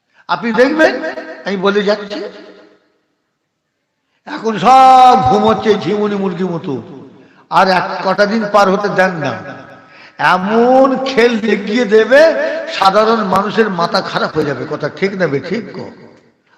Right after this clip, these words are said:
আল্লাহ রহমতের নির্দিষ্ট শবে বারাতের দিনটা আমাদের কপালে হবে না, ওদের যুদ্ধে।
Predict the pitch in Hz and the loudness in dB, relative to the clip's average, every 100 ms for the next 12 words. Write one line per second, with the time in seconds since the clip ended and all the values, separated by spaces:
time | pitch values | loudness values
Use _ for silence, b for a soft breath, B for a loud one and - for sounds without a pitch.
0 | - 160 165 175 180 165 175 185 202 196 | -10 -6 -2 0 0 0 -2 -2 -4 -2
1 | 175 135 127 151 190 - 269 - - 190 | -6 -6 -8 -6 -6 -6 -6 -6 0 0
2 | 139 220 160 156 - 180 180 190 202 208 | 0 -10 -12 -16 -10 -6 -2 0 0 0
3 | 220 160 117 254 311 277 233 220 196 180 | -2 -4 -4 -4 0 0 2 0 -2 -4
4 | 160 175 175 156 165 160 156 160 160 156 | -8 -6 -4 -2 -2 -2 -4 -4 -4 -6
5 | 139 120 117 | -8 -10 -12